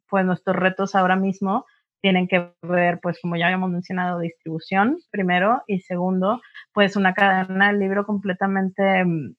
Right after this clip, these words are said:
en modificación, ¿no? En, en mutación, porque, mm, en el momento en el que las librerías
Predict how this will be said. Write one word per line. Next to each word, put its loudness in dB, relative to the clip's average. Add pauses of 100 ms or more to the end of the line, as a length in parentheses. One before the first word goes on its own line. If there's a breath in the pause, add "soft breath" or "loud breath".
en 2
modificación, -2
¿no? -2
En, -6
en -2
mutación, -2 (420 loud breath)
porque, 2
mm, -6
en 2
el 4
momento 0
en 0
el -4
que -4
las -2
librerías 0